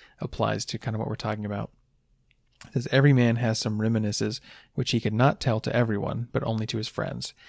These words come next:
He has others which he would not reveal even to his friends, but only to himself,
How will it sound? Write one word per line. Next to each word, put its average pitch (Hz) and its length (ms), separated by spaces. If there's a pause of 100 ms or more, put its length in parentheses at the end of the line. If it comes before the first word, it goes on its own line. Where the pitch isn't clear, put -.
(360)
He - 100
has 101 180
others 120 480
which 135 180
he 117 100
would 110 120
not 110 280
reveal 110 420
even 131 280
to 110 80
his 101 100
friends, 110 460
but 120 140
only 110 180
to 110 100
himself, 110 520